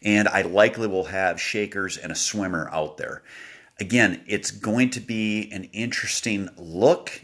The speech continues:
It's going to be different than what I have set up in the past hunting this spot. But with only two days where my crew is going to be up there,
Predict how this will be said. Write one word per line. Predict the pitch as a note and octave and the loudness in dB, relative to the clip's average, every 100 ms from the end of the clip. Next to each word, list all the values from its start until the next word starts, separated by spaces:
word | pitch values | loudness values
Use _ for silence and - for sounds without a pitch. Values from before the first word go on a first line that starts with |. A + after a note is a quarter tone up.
| - | -8
It's | G2+ - | -6 -4
going | A2+ G#2+ G#2+ | 0 0 0
to | - | -4
be | G2+ | -8
different | - G#2 A2 A2+ C#3 C3+ - | -2 2 2 2 0 0 -4
than | - G2+ G#2+ G#2 G2+ G2 G2+ G2+ F#2+ - _ _ _ _ _ _ | -8 -2 0 2 4 2 2 0 -2 -4 _ _ _ _ _ _
what | - G2+ A#2 - | 0 6 6 6
I | G#2 | 2
have | G2 | 2
set | - - G#2+ | 2 4 4
up | A2 - - | 4 0 -10
in | G2 | -8
the | E2+ | -8
past | - G2+ G#2+ A2 - | -2 2 4 2 -4
hunting | - A2 G#2+ | -4 -2 -2
this | G2 | -4
spot. | - - G2+ C3 C#3+ - - - - | -6 0 2 2 2 -6 -20 -20 -20
But | - A2 A2+ | 0 6 6
with | A2 G2+ | 4 -2
only | B2 C#3 D3+ | 0 2 0
two | C#3 - D3+ C#3 | -2 -4 -4 0
days | B2 A#2 C3 B2+ | 2 2 2 0
where | A#2 A2 | 0 0
my | G#2 G2 | 2 0
crew | - B2 A#2+ | 0 0 0
is | A2+ | -2
going | A2+ A2+ | -4 -4
to | A2+ | -2
be | G#2 | 6
up | G#2+ - | 6 8
there, | F2+ E2 - | 4 2 0